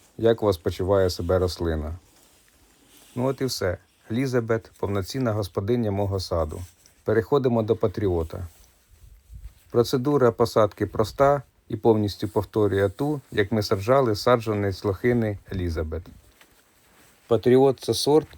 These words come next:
який дуже стійкий до морозів і хвороб, ідеальний для клімату Київської області. Ягоди великі, щільні, з приємним ароматом.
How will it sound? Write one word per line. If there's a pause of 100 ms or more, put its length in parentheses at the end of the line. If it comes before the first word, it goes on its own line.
(140)
який
дуже
стійкий
до
морозів
і
хвороб, (420)
ідеальний
для
клімату
Київської
області. (280)
Ягоди
великі,
щільні,
з
приємним
ароматом.